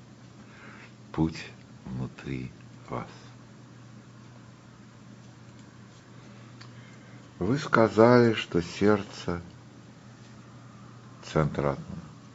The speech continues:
Да, оно единый высочайший центр атмана. И не надо сомневаться в этом. «Я» находится в сердце позади дживы или эгоистического «я».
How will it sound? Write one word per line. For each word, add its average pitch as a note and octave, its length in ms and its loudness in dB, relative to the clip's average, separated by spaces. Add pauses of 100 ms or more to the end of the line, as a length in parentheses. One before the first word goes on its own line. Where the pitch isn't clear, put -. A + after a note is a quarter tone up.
(760)
Да, C#2+ 420 2 (1000)
оно E2+ 260 8
единый F2+ 540 6
высочайший F2 800 4
центр D#2+ 480 0
атмана. C#2+ 580 0 (600)
И D2+ 60 -2
не D2+ 100 2
надо D#2+ 260 2
сомневаться D#2 800 0
в E2 120 -4
этом. - 240 -14 (920)
«Я» E2+ 520 8
находится D2 640 -4
в - 240 -16
сердце - 420 -6 (100)
позади C#2 600 -2
дживы C2 600 -6 (960)
или D2+ 280 0
эгоистического C2+ 920 -8
«я». - 320 -10